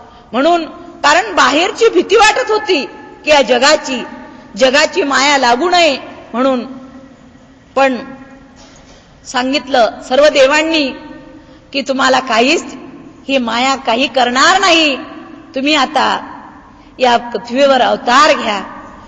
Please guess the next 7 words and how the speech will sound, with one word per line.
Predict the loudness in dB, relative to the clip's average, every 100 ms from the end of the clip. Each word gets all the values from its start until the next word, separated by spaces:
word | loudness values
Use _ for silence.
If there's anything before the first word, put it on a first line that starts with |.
| -14
म्हणून | -6 -6 -6
शुकमुनीने | -4 -6 -4 -6 -4 -6
अवतार | -4 -4 0 2 2
घेतला. | 0 -4 0 2 0 -4 -16 -18 -20 -20 -20 -14 -6
बघा, | 0 2 4
वडिलांच्याकडे | 2 2 0 0 0 2 2 2
गेले. | 4 2 4 4